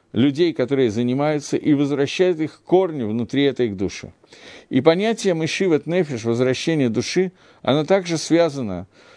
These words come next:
что ухаль ашив нефиш, что «я могу возвратить душу», потому что Тора является духовной пищей, которую сныл Всевышний душам Израиля, которую они должны кушать,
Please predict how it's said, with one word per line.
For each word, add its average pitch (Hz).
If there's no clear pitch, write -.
что -
ухаль 202
ашив 156
нефиш, 135
что -
«я 127
могу 143
возвратить 131
душу», 175
потому 120
что 127
Тора 185
является 175
духовной 170
пищей, 139
которую 113
сныл 135
Всевышний 135
душам 101
Израиля, 139
которую 180
они 170
должны 151
кушать, -